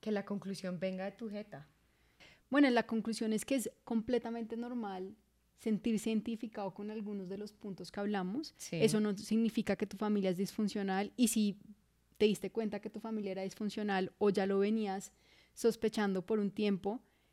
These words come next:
Speaker 2: para mí eso también es completamente normal porque al final las familias están compuestas por personas que no son perfectas.
Speaker 1: Ujú.
Speaker 2: Nadie es perfecto, como dijo Maya al principio y como dice nuestro papá, no hay papás perfectos, pero tampoco hay hijos perfectos, tampoco hay hermanos perfectos,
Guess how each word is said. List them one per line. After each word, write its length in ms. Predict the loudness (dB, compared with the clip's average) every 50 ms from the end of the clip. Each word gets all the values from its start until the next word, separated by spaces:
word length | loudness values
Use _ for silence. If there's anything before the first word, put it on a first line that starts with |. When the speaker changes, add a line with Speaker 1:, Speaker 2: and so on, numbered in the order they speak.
| _ _ -2
Speaker 2:
para 180 | 0 2 2
mí 160 | 2 2 0
eso 120 | 0 -2 -4
también 260 | -4 -4 -2 -2 -2
es 80 | -4 -4
completamente 600 | -6 -8 -8 -6 -8 -8 -8 -8 -10 -10 -10 -10
normal 440 | -10 -8 -6 -6 -6 -6 -6 -6 -6
porque 240 | -6 -8 -6 -4 -6
al 60 | -6
final 400 | -4 -4 -4 -2 -2 0 0 0
las 160 | -2 -2 -4
familias 460 | -6 -6 -4 -4 -2 -2 -2 -4 -4 -4
están 340 | -6 -6 -4 -4 -4 -4
compuestas 640 | -6 -6 -8 -8 -4 -2 -2 -2 -2 -2 -4 -8 -8
por 160 | -6 -8 -6
personas 600 | -6 -6 -8 -6 -6 -6 -4 -4 -4 -4 -6 -8 -14 _ _ _ _ _ _ -4
que 100 | -2 -2
no 120 | -2 -2
son 180 | -4 -8 -10 -10
perfectas. 600 | -12 -10 -6 -6 -6 -6 -8 -12 -20 -20 -20 _ _
Speaker 1:
Ujú. 220 | -4 -2 -2 -2 -2 -2 0
Speaker 2:
Nadie 320 | 2 4 6 6 6 6 4
es 80 | 2
perfecto, 500 | 0 -2 -4 0 2 0 0 2 -2 -4
como 220 | -2 -2 -2 0 0
dijo 160 | -2 -2 -2
Maya 240 | -2 -2 0 0 -2
al 100 | -4 -4
principio 640 | -6 -8 -8 -8 -6 -8 -8 -8 -6 -8 -8 -6 -6
y 100 | -8 -8
como 240 | -6 -4 -4 -4 -4
dice 180 | -4 -4 -4
nuestro 320 | -4 -2 -4 -2 -2 -2 0
papá, 420 | 0 2 4 4 4 6 4 2 -4 -10 -18 -20 -20 -20 _ _ -2
no 120 | 0 0
hay 60 | 0
papás 340 | -2 -4 -6 -8 -8 -10 -8
perfectos, 680 | -8 -10 -8 -6 -4 -6 -6 -6 _ -14 -14 -14 -12 -8
pero 180 | -4 -4 -4 -2
tampoco 460 | -4 -6 -6 -4 -4 -6 -6 -6 -6
hay 60 | -6
hijos 160 | -6 -8 -10 -12
perfectos, 680 | -12 -14 -14 -10 -10 -10 -10 -10 -14 -16 -16 -16 -18 _ _ -20 -20 -12 -6
tampoco 380 | -4 -4 -2 -2 -4 -4 -2
hay 60 | -2 -2
hermanos 340 | -2 -2 -4 -4 -6 -6 -6
perfectos, 640 | -6 -6 -4 -2 -4 -4 -4 -6 -10 -12 -12 -14